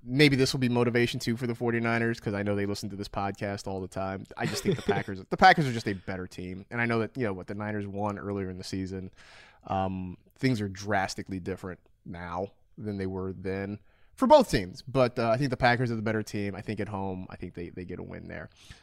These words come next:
Speaker 1: Uh, Sunday, Rams, Bucks. Who you got?
Speaker 2: I'm going with the Rams here. We, we saw the Rams beat the, the Bucks and Brady earlier this year. And I know it's on the road in Tampa now, but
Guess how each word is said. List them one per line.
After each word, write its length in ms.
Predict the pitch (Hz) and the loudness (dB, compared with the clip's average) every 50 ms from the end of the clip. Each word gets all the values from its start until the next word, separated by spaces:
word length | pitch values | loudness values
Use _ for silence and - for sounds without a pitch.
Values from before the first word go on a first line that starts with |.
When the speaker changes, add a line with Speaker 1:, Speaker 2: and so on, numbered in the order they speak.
| - - - | -20 -2 6
Speaker 1:
Uh, 300 | - 135 131 131 131 135 | 10 12 12 12 12 10
Sunday, 480 | - - - - 247 247 233 180 123 98 | 6 6 8 8 8 10 10 8 8 8
Rams, 400 | 98 120 143 170 175 170 165 139 | 8 6 8 8 8 8 6 4
Bucks. 520 | 127 120 151 156 135 - - - - - | 8 10 12 12 12 10 6 2 -2 0
Who 80 | - 131 | 2 0
you 100 | 110 107 | 0 0
got? 260 | 98 104 85 - - - - - _ - - - - - - - - - - - | -2 -2 -4 -6 -8 -12 -16 -20 _ -20 -20 -20 -20 -20 -20 -20 -20 -20 -16 -8
Speaker 2:
I'm 140 | - 139 156 | -6 -6 0
going 300 | 160 233 254 285 302 294 | 4 4 4 4 4 2
with 140 | 277 277 277 | 0 2 4
the 100 | - 190 | 4 4
Rams 580 | 160 139 139 143 147 156 170 180 180 160 - - | 4 6 6 8 10 10 8 8 6 2 0 0
here. 200 | 131 123 113 117 | 2 2 2 4
We, 160 | 131 143 160 | 2 2 2
we 160 | 156 170 170 | 4 2 2
saw 260 | 175 - - 220 240 | 4 6 6 8 10
the 140 | 233 240 214 | 10 10 10
Rams 440 | 175 175 165 170 175 185 185 165 147 | 10 10 10 10 10 8 8 4 2
beat 360 | 135 151 147 165 185 - - _ | 2 4 4 4 2 0 -2 _
the, 180 | 165 156 156 - - _ - 156 143 - - | 4 4 4 2 -2 _ -14 -14 -12 -10 -2
the 140 | 165 156 | 2 2
Bucks 360 | 143 135 139 143 156 - - - | 6 10 10 10 10 8 6 2
and 120 | 151 143 | 4 8
Brady 360 | 151 143 147 143 143 147 151 | 10 10 10 10 10 8 8
earlier 380 | 139 143 147 143 147 143 139 143 | 8 8 8 8 8 6 6 4
this 260 | 135 139 127 - - | 4 2 -2 -2 0
year. 280 | 147 143 143 151 147 147 | 4 6 8 8 8 6
And 120 | 147 151 156 | 8 8 8
I 40 | 160 | 10
know 180 | 180 202 220 | 12 12 12
it's 120 | 214 196 190 | 12 12 10
on 200 | 170 180 180 175 | 10 10 10 10
the 100 | 165 143 | 8 10
road 440 | 135 151 156 160 170 175 180 180 | 12 12 12 12 12 12 12 10
in 180 | 175 156 151 135 | 10 6 2 2
Tampa 380 | - - 151 156 160 - 196 190 | 4 6 8 8 8 8 8 8
now, 240 | 185 185 185 190 | 8 10 10 8
but 300 | 185 - 160 151 143 - | 8 10 10 8 8 8